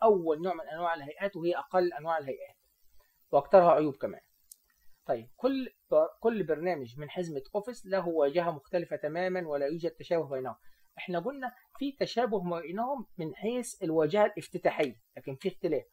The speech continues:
لكن هنا بقول ولا يوجد تشابه، يبقى غلط. عند طباعة العرض يمكن طباعة أكثر من شريحة في ورقة واحدة. أه طبعا، أنا ممكن مثلا في الورقة الواحدة أطبع ورقتين، أطبع شريحتين، أطبع ثلاثة، أربعة، زي ما أنا عاوز.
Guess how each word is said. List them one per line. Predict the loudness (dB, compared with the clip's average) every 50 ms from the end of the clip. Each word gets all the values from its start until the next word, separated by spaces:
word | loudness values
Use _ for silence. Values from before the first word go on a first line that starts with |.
| _ _ _ _ -6
لكن | -4 -4 -2 0
هنا | 0 0
بقول | 0 0 -2 -2 2 4
ولا | 4 6 6 6 4 4 4
يوجد | 2 0 0 -2 -2 -2 -2 -2 -4
تشابه، | -4 -6 -6 -4 -2 -2 -2 -4
يبقى | -6 -2 -2 0
غلط. | 2 2 0 0 -4 _ _ _ -20 -20 -20 _ _ _ _ _ _ _ _ _ _ _ _ _ -4
عند | -4 -2 0 0 0
طباعة | 0 0 -2 -2 -2 -4 -4
العرض | -4 -2 -2 -2 -4 -6 _ _ _ -6 -6
يمكن | -4 -4 -4 -6 -10 -8
طباعة | -6 -2 0 2 2 0 0 -4
أكثر | -6 -6 -6 _ -4 -4 -4
من | -4 -6 -8 -8
شريحة | -6 -4 -2 -2 -2 -4 -6
في | -6 -2
ورقة | 0 0 2 2
واحدة. | 2 0 0 -4 -18 -16
أه | -12
طبعا، | -8 -6 -4 -4 -4 -6 _ _ _ _ _ _ -4
أنا | -4 -4
ممكن | -4 -6 -6 -6 -8 -6 -6
مثلا | -6 -6 -6 -6 -8 -8 -8 -8
في | -8
الورقة | -4 -2 0 0 0 2 0
الواحدة | 0 0 0 -2 -4 -6 -6 -6 -4
أطبع | -4 -4 0 2 2 4
ورقتين، | 4 2 0 -2 _ -4 -4 -4 -4 -4
أطبع | -4 -2 -2 -2
شريحتين، | -2 -2 -6 -8 -6 -4 -4 -4 -4 -4
أطبع | -6 -4 -2 -2 -2
ثلاثة، | -2 -2 -4 -4 -4 -6
أربعة، | -8 -6 -8 -8 -6
زي | -6 -6
ما | -6
أنا | -6 -8
عاوز. | -12 _ _ _